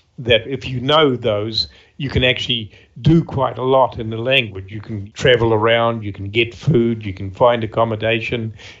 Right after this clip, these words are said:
you can be polite to people and so on like that. Now, the thing is, you've got to learn those, but the, the other thing is you've got to really learn them fluently.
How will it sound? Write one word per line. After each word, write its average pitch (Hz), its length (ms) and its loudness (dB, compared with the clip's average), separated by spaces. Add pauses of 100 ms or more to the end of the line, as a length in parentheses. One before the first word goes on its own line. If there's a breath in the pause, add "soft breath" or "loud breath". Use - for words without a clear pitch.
you 117 120 -4
can 113 120 2
be 110 160 2
polite 110 520 2
to - 80 -2
people 110 420 -4
and 101 160 -4
so 107 240 6
on 98 140 -2
like 98 260 -8
that. 117 300 -2 (600 loud breath)
Now, 123 400 4
the 127 100 0
thing 202 260 4
is, 135 240 2
you've 123 100 -10
got 135 100 2
to 117 80 0
learn 135 320 4
those, 98 280 -10
but - 180 -6
the, 113 220 -8
the 120 260 -4
other 180 240 2
thing 98 220 -10
is 101 180 -10
you've 131 120 0
got 175 140 2
to 160 80 2
really 123 300 -4
learn 123 280 2
them 92 140 -10
fluently. 151 680 0